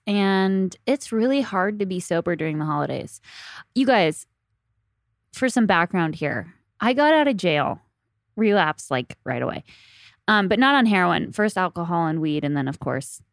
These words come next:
heroin. And I was already re-, I got really bad really fast. I mean, by November, so I got out August. By November, oh my God, I was full on shooting up. It was a nightmare. I had no money,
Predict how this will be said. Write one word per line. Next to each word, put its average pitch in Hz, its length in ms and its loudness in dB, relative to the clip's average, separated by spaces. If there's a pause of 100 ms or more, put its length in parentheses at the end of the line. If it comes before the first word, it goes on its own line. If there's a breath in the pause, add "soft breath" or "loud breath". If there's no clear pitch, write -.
(100)
heroin. 139 440 -6 (800)
And 202 600 2 (280 loud breath)
I 233 80 4
was 233 140 4
already 247 340 4
re-, 226 440 2
I 220 80 4
got 202 240 2
really 240 360 4
bad 151 280 2
really 143 260 -2
fast. - 300 -10
I - 40 -4
mean, 180 180 0
by 208 200 4
November, 190 640 2
so 202 120 0
I 196 40 2
got 208 240 4
out 214 220 4
August. 156 600 0
By 165 140 -2
November, 175 720 2 (800 soft breath)
oh 208 100 4
my 196 100 4
God, 175 140 4
I 160 40 4
was - 320 -4
full - 180 -2
on 190 320 2
shooting 185 480 -2
up. 165 320 2
It 170 80 0
was 165 160 0
a 156 40 -2
nightmare. 175 460 0
I 165 60 0
had 160 120 -2
no 190 260 2
money, 185 580 0